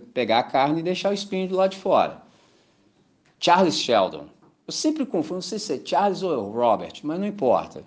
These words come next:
"Em seus passos, o que faria Jesus?" Entendeu? Então não é o que, é como. O que, a gente já sabe, já tá aqui, ó.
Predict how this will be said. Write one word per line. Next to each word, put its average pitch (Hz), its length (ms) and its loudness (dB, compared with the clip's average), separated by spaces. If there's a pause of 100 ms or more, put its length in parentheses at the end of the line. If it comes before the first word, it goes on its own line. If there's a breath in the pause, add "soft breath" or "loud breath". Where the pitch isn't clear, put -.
(160)
"Em 160 120 2
seus 175 340 2
passos, 175 380 4
o 170 60 0
que 208 160 -6
faria 165 380 4
Jesus?" 104 600 -6 (320)
Entendeu? 110 340 -4 (260 loud breath)
Então 170 260 2
não 185 200 4
é 196 80 8
o 208 100 8
que, - 580 2
é 143 120 -2
como. 151 560 4
O 208 100 2
que, 226 460 2
a 147 80 2
gente 180 220 -4
já 180 100 0
sabe, 156 360 -2
já 120 140 -6
tá 160 100 -2
aqui, 156 300 -6
ó. - 60 -10